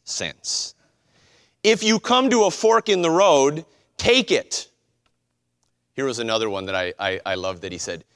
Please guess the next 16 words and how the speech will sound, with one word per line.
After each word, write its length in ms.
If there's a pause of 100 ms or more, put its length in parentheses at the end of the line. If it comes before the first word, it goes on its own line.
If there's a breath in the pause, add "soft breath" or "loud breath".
(140)
about 220
a 80
very 320
popular 360
restaurant. 320
He 80
said, 140
"No 200
one 180
goes 260
there 140
anymore. 340
It's 100
too 140
crowded." 460 (2000)
Now, 280